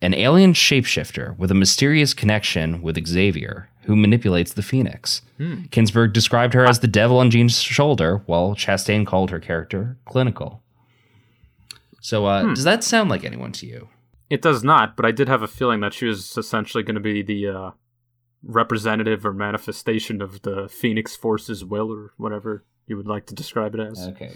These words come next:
Speaker 1: Does the name Cassandra Nova mean anything to you?
Speaker 2: I have no idea who that is.
Speaker 1: Okay, so this is getting deep into the comics lore, and this honestly makes me think that, uh, <laughs> This is, this is starting to make me wonder, uh,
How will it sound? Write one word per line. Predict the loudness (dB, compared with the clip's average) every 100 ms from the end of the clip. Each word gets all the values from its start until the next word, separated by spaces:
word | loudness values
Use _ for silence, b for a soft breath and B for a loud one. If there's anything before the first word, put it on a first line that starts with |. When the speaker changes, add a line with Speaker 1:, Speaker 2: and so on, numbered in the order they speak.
| -10
Speaker 1:
Does | -6 -2
the | 0
name | 2 2 -2 -6
Cassandra | -10 -8 -6 -2 -2 -2
Nova | 0 0 0 -4 -12
mean | -16 -16
anything | -14 -14 -16 -16
to | -18
you? | -20 -20 _ _ -2
Speaker 2:
I | -2
have | -2 -4
no | -2
idea | -2 -4
who | -10
that | -12 -10
is. | -10 -12 -10 -4
Speaker 1:
Okay, | 0 0 -2
so | -2
this | 0 -2
is | -2
getting | 0 2 2 0
deep | 0 -2 -4
into | -8
the | -8
comics | -6 -6 -6 -8
lore, | -10 -10 -10
and | -8 -6
this | -4 -2 -4 -6 -10 -8
honestly | -4 -4 -4 -8
makes | -8 -8
me | -12
think | -10 -12 -10
that, | -12 -10
uh, | -10 -12 -14 B
<laughs> | B B B B B B
This | -6 -2
is, | -2 -2
this | 0 0
is | 2
starting | 4 4 4
to | 4 4
make | 2 2
me | 2
wonder, | 2 2 0 0 0 0
uh, | -2 -2 -6